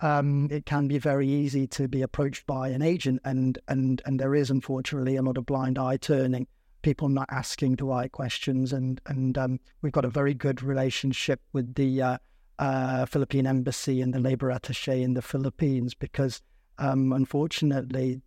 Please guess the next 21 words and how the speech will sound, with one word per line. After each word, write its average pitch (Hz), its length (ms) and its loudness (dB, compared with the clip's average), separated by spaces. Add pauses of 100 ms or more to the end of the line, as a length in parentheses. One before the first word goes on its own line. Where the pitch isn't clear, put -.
uh, 131 200 0
with 131 120 -2
the - 60 -12
Filipino 131 560 0
staff, 135 340 -4
there 139 160 0
is 151 120 2
nowhere 143 320 2
to - 120 -8
go. 127 260 0
So 135 280 -4
they 139 120 0
go 147 140 0
to 135 120 -8
the 135 80 -2
police 170 400 -2
and 131 100 0
the 135 60 -2
police 135 360 -2
are 135 100 2
unaware. 139 460 2